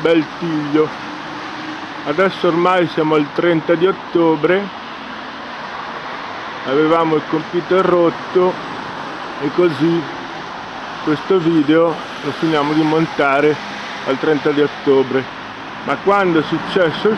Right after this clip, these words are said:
fatto era il diciassette di agosto, domenica, pensate. E tutto bene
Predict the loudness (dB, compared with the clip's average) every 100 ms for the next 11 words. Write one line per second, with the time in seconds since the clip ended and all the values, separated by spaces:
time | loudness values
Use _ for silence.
0 | 0 0 0 -2 0 0 0 -6 -12 -14
1 | -2 2 4 2 -2 0 -2 -2 0 0
2 | 0 0 2 4 4 4 4 2 -2 2
3 | 4 4 2 2 0 -2 0 -2 -2 -2
4 | -2 -2 -4 -6 -10 -16 -16 -16 -16 -16
5 | -14 -14 -14 -14 -14 -12 -12 -12 -12 -10
6 | -10 -10 -8 -8 -10 -10 -10 -2 2 2
7 | 2 -2 -8 -8 -8 -8 -8 -10 -10 -10
8 | -12 -12 -12 -12 -12 -12 -10 -4 -4 0
9 | 0 4 4 4 2